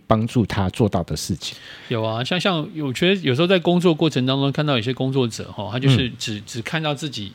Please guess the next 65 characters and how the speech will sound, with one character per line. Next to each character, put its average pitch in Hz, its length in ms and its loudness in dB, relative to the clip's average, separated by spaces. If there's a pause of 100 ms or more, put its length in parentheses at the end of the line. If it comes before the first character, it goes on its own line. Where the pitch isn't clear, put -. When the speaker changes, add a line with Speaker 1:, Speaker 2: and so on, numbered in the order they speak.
(120)
Speaker 2:
眼 110 260 0
前、 98 360 -4 (1000)
周 139 280 2
边， 123 320 -2 (220)
他 - 100 -4
不 147 240 -2
会 160 80 4
去 160 120 0
想 107 320 0
到 120 400 -2
这 143 100 -2
些 135 160 -2
可 127 160 -6
以 120 120 -2
去 131 140 -6
帮 120 240 -4
助 127 120 -4
别 104 200 -6
人 98 240 -8
的， 107 140 -12
或 117 220 -4
者 104 60 -10
说 127 140 -4
他 139 180 -4
就 127 140 -6 (280)
只 127 180 -6
是 175 80 -2
举 156 240 0
手 104 180 2
之 113 180 -2
劳 110 160 2
这 110 100 -2
件 107 180 -2
事 110 160 0
情 101 220 -6 (100)
而 85 80 -14
已。 85 60 -12 (280)
Speaker 1:
嗯。 127 200 4 (280)
Speaker 2:
那 151 560 6
刚 175 120 2
好 147 160 2
这 156 140 0
也 113 100 2
是 151 140 -2
我 113 240 0
这 143 160 -4
两 110 140 0
天 127 240 0
在 123 200 0
看 127 260 0 (600)
网 104 140 0
络 127 100 2
上 127 160 0
面 123 160 0
刚 123 120 0
好 110 60 0
看 123 160 -4
到 117 160 0
一 120 340 -8
个 107 240 -2
短 101 280 -4
片 101 240 -4
这 104 80 -6
样 101 160 -6
子， 92 120 -14